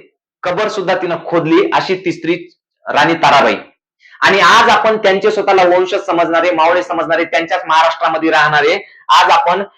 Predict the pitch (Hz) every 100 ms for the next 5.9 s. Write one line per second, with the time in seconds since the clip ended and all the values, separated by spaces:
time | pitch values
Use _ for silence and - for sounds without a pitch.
0 | _ - 185 196 220 180 170 165 170 165
1 | 160 156 147 170 165 165 170 185 - 214
2 | 208 180 165 160 156 147 143 165 156 151
3 | - 226 226 233 214 - 180 254 262 214
4 | 185 180 165 165 208 - - - - 147
5 | - 196 - - - - 180 185 202